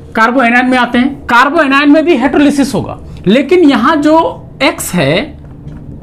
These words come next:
वो क्या है, X is less electronegative, electronegative than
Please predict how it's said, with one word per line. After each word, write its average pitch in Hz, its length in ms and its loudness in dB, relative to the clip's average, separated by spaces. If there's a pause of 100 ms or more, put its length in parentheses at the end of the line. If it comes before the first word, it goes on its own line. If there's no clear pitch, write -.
(560)
वो 277 200 2
क्या 320 180 0
है, 202 340 -2
X 254 320 0
is 262 260 2 (260)
less 277 400 2
electronegative, 214 840 2 (1300)
electronegative 208 1080 2 (1160)
than 190 440 2